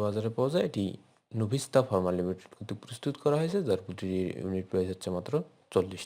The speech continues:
টাকা এবং এক পাতা বা দশটি ট্যাবলেটের দাম চারশত টাকা। এবার যদি এর নির্দেশনা এবং ব্যবহার বিধি বলা যায়, সেক্ষেত্রে এটি হুমকি গর্ভপাতের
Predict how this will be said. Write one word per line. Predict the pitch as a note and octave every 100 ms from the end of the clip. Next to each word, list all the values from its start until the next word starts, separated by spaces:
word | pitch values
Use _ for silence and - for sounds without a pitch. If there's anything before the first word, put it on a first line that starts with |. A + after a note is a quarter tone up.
| -
টাকা | D#2+ - _ _ _ -
এবং | A#2+ E3 - - - _ _ _ _ _
এক | A2+ A2
পাতা | - B2 D#3
বা | C#3
দশটি | G#2 F#2 - G#2
ট্যাবলেটের | F#2 F#2+ G2 G2
দাম | A2 F#3 - - -
চারশত | F2+ - E2+ F#2 E2+
টাকা। | E2+ - - _ _ _ _ _ _ _ _ _ - - _ _ _ -
এবার | D#3+ D#3+ D#3+ - - C3
যদি | C3+ C3 C#3 - B2
এর | A#2+ A#2 - - - _ _ _ _ _ _ _ _ _ _ _ _ _ _ _ _ _ _ _ -
নির্দেশনা | A#2 A2+ B2+ - D3
এবং | C#3+ C3 G2+
ব্যবহার | F#2 F#2+ A#2
বিধি | B2 C3+
বলা | C#3 D3
যায়, | D#3+ E3
সেক্ষেত্রে | - A2 A2+ A2+
এটি | G#2 G2 F#2 F#2 _ _ _ _ _ _ _ -
হুমকি | G#2+ G#2 G#2+ G#2+ G#2 - A2+
গর্ভপাতের | G#2 F2+ F#2+ G#2 G#2+ A2+